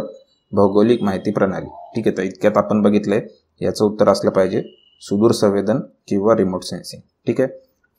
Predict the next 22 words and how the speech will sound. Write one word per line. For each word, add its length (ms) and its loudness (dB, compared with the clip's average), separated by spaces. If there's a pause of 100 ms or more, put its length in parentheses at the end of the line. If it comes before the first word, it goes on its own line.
(120)
तर 220 0
I 60 -4
hope 200 -2
तुम्हाला 360 2 (380)
लक्षात 280 -2
आलं 160 4
असेल 200 -2
की 180 -4
खूप 260 -4 (180)
छोटी 200 2
डेफिनेशन 480 2
होती, 220 -2
पण 240 -8
तिच्यावरनं 520 0
एक 180 -6
प्रश्न 300 -6
आपला 380 -4
सहज 360 -2
सुटत 380 -4
आहे. 140 -2
ठीक 420 -10
आहे, 80 -4